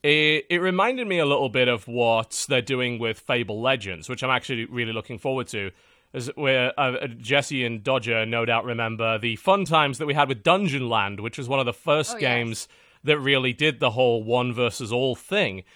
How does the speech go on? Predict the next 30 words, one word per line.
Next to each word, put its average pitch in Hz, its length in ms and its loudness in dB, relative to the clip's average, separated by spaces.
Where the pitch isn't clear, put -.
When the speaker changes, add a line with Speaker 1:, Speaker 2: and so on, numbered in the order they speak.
Speaker 1:
And 147 100 0
I 170 60 6
love 160 640 6
that 131 200 4
level 127 260 2
of 113 100 -2
asymmetry. 107 760 -4
And 165 100 2
I 165 60 6
was 160 100 -2
kind 269 220 0
of 208 80 0
hoping 160 460 0
that 139 120 -2
that's 139 280 2
what 131 440 4
Sword 139 260 -4
Coast 127 220 -4
Legends 156 400 -6
would 107 180 -8
be. 95 400 -4
And 139 320 0
it's, - 240 -8
it's 220 140 -2
a 180 80 2
bit - 260 -2
like 339 280 2
that, 453 240 4
but 185 500 6
it, 156 140 -12